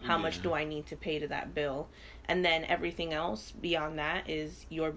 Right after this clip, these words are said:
Speaker 1: you work to earn that money. I'm not gonna tell you what you can and cannot do with that money. And actually, by law in New York, a spouse is not responsible for their spouse's debt. So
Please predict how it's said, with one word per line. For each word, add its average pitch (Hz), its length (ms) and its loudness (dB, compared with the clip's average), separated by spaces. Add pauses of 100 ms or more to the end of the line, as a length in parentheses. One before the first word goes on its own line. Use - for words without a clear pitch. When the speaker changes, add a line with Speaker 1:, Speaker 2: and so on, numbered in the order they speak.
Speaker 1:
you 185 200 0
work 180 600 2
to - 160 -2
earn 165 200 -2
that 160 200 -4
money. 151 320 -2
I'm 165 160 -4
not 165 180 -2
gonna 156 180 -4
tell 151 220 0
you 165 200 -2
what 185 240 0
you 156 120 -6
can 156 260 -6
and 147 80 -4
cannot 147 320 -6
do 147 100 -4
with 147 140 -2
that 143 180 -2
money. 151 320 -2 (460)
And 185 200 6
actually, 185 380 0
by 175 240 2
law 170 300 2
in 165 120 -2
New 170 100 -4
York, 165 400 0
a 165 60 0
spouse 170 520 0
is 170 100 -4
not 160 240 -2
responsible 147 560 -2
for 151 180 0
their 139 140 0
spouse's - 540 -6
debt. - 320 -4 (760)
So 160 600 4